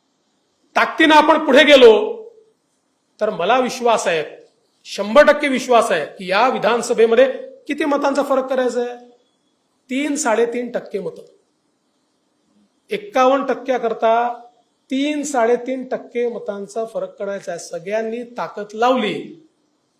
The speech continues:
तर आपली ताकद नाही का तीन, साडेतीन मत-, टक्के मतं बदलवायची? म्हणजे मी तुम्हाला सांगू, तीन, साडेतीन टक्के नाही, जे काही पॉलिटिकल अर्थमॅटिक आहे, दीड टक्का मतं अजून.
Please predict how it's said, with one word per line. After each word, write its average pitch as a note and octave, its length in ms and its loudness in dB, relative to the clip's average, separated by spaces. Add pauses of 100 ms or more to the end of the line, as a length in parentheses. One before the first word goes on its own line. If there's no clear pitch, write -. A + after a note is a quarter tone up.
(320)
तर G#3 60 -4
आपली G3+ 220 -4
ताकद A#3+ 320 -4
नाही B3 160 0
का B3 100 -4
तीन, B3 200 -8
साडेतीन A#3 340 -6
मत-, A3+ 300 -10
टक्के A#3 220 -6
मतं A3 380 -6 (100)
बदलवायची? G#3 500 -8 (280)
म्हणजे A#3 200 4
मी D4 60 2
तुम्हाला D4 260 4
सांगू, D4 280 0
तीन, D4 100 0
साडेतीन C#4+ 380 2
टक्के D4 200 0
नाही, C4 160 4
जे A#3 220 -2
काही C#4+ 160 0
पॉलिटिकल C#4 380 -2
अर्थमॅटिक C4 440 0
आहे, - 220 0 (480)
दीड D#4 380 4
टक्का D#4 260 6
मतं F#3+ 220 0
अजून. - 200 -8